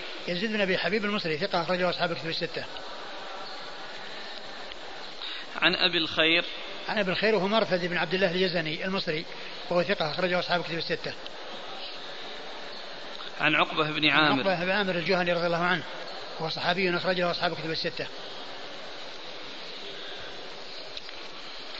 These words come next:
Speaker 2: قال أبو داود:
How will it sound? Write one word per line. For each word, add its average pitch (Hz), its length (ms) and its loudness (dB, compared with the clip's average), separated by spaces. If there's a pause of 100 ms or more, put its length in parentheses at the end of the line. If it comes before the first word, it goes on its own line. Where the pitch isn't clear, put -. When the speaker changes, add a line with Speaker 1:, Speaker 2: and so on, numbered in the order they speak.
(1300)
Speaker 2:
قال 196 220 12
أبو 196 300 8
داود: 185 380 8